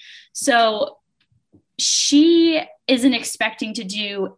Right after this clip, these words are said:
anything, and she's basically fooling around down the hill with her friends and has taken off her shoes, <laughs> and then out of the blue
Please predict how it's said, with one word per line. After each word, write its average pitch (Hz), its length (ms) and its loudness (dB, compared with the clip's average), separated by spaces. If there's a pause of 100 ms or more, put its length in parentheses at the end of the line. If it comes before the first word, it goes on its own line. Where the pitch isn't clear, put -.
(120)
anything, 220 880 -6
and 220 160 -4
she's 226 320 -4
basically 254 560 -4
fooling 220 420 -10
around 196 400 -2
down 190 240 -4
the 190 80 -4
hill 196 280 -6
with 185 140 -8
her - 120 -12
friends - 680 -6 (380)
and 226 120 -2
has 214 200 -2
taken 170 340 -2
off 196 200 -6
her 175 100 -12
shoes, 233 640 -4 (160)
<laughs> - 160 -20
and 294 260 4
then 254 160 2
out 233 260 0
of 240 140 -10
the 226 80 -16
blue 226 540 -4